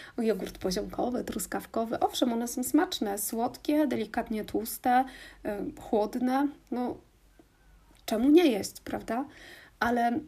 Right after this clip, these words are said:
taki jogurt, na przykład poziomkowy, jest to jogurt, który nawet koło poziomek bardzo często nie leżał. On ma jakieś dodatki, tam jest namiastka, jeden procent, pół procenta jakiegoś wsadu poziomkowego, plus barwniki, plus aromaty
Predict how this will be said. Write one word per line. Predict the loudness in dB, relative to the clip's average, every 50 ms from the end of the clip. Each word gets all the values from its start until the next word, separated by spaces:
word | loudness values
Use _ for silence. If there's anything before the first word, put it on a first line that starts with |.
| -14 -8 -2
taki | -2 -2 0 0 2 4
jogurt, | 4 4 2 0 -2 -2 -2 -2 -2 -4 -8 -14 -14 -10 -8
na | -8
przykład | -8 -6 -8 -4 -4 -4 -6 -4
poziomkowy, | -4 -4 -2 -2 -4 -4 -6 -6 -6 -6 -6 -4 -4
jest | -4 -4 -2 -2
to | 0
jogurt, | 0 0 0 -2 -6 -8 -10 -14
który | -6 -4 -2 0 0
nawet | 0 0 -2 -2 -2
koło | 0 0 0 0
poziomek | 0 0 2 2 4 2 2 2 2 2
bardzo | 0 0 0 -2 -4
często | -4 -6 -8 -6 -4 -2 0
nie | 2 2
leżał. | 4 4 4 2 2 0 -2 -6 -6 -6
On | -4 -2 -2
ma | -2 -2
jakieś | -4 -6 -8 -8 -6
dodatki, | -6 -6 -4 -4 -2 -2 -2 -4 -4 -10 -18 -10
tam | -8 -6 -6 -6
jest | -6 -4 -6
namiastka, | -4 -2 0 0 0 0 -2 -4 -6 -6 -6 -4
jeden | 0 0 0 0 0 -4 -4
procent, | -4 -6 -8 -6 -6 -6 -8 -8 -8
pół | -6 -4 -4 -4
procenta | -4 -4 -6 -6 -4 -4 -6 -6 -4 -4 -4 -4 -4 -4 -8 -12 -18 -18 -20 -8 -6
jakiegoś | -4 -4 -4 -4 -4 -4 -6 -6
wsadu | -4 -4 -2 2 2 2 2 0
poziomkowego, | -2 -6 -6 -6 -4 -4 -6 -6 -6 -8 -6 -4 -4 -6 -4 -4 -4 -4 -4 -8 -8 _
plus | -2 0 0 0
barwniki, | -2 -2 -2 -2 -2 -4 -2 -2 -2 -4 -6 -6 -8 -8
plus | -4 -4 -4 -4 -4 -4
aromaty | -4 -4 -2 -2 0 0 -2 -2 -4 -4 -4 -4 -4 -4